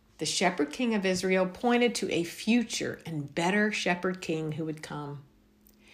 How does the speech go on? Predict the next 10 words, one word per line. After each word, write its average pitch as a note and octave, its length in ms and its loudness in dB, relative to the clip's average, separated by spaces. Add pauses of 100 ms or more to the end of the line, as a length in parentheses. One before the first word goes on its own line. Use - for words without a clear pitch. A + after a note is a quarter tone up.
(480)
If - 180 -6
you G3 80 0
have A#3+ 300 0
your B3+ 140 4
Bible F3+ 560 0
in G#3+ 100 6
front G#3 240 4
of G#3 120 0
you, A3 240 0 (260)
flip - 420 -2